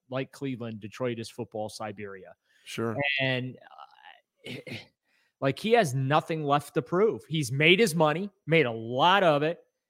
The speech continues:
Speaker 1: and he won a Super Bowl. I, I mean, if I were him,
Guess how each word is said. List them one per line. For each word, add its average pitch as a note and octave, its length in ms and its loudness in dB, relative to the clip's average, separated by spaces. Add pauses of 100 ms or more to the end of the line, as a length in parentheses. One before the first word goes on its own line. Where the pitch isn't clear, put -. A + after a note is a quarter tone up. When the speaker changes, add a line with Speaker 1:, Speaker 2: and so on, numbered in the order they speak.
(160)
Speaker 1:
and F#3+ 60 -4
he A#3+ 60 2
won B3+ 220 2
a C4+ 40 -2
Super E4+ 360 0
Bowl. A#2+ 400 -2 (100)
I, F3 300 -2
I F3+ 120 -4
mean, F#3+ 400 -6 (540)
if D#3 180 -2
I G#3+ 140 6
were B3+ 160 6
him, G#3 440 0